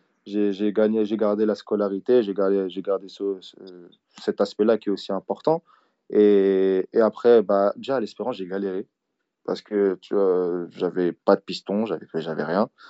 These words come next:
C'était les tests, j'ai fait les tests. Et ouais, j'ai galéré, ils m'ont mis en rattrapage,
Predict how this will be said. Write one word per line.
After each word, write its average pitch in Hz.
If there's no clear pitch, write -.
C'était 92
les 90
tests, -
j'ai 98
fait -
les 92
tests. -
Et 98
ouais, 98
j'ai 92
galéré, 101
ils 107
m'ont 104
mis 104
en 98
rattrapage, 101